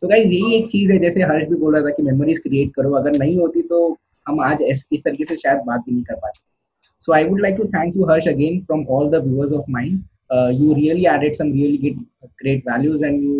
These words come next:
gave some very good advice to my students, right? So guys, with this, uh, I would like to end today's particular interview with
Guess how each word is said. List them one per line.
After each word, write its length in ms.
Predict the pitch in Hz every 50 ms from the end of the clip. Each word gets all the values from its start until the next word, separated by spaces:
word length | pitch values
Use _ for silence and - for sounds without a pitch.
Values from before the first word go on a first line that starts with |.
| 135 135 120
gave 120 | 127 131 135
some 120 | - 143 131
very 160 | 120 120 131 135
good 120 | 143 131
advice 340 | 123 - 113 117 117 - -
to 120 | - _ 120 -
my 80 | - -
students, 320 | _ _ _ _ _ _ _ - -
right? 180 | 135 165 - _ _ _ _ _ _ _ _ _ _
So 140 | - 170 160
guys, 200 | 185 208 220 - - 143
with 160 | 165 165 - 185
this, 180 | 202 214 233 233 - - _ _ _ _ 135 143
uh, 160 | 147 147 147
I 120 | - - 143
would 160 | 160 165 170
like 160 | 170 156 -
to 80 | - 185 - - 143
end 160 | 160 165 160
today's 400 | - 151 131 123 139 147 165 165 - - - _ _ -
particular 360 | 147 139 147 147 139 147 156
interview 420 | 147 131 135 131 151 143 151 151 147
with 220 | 131 151 139 135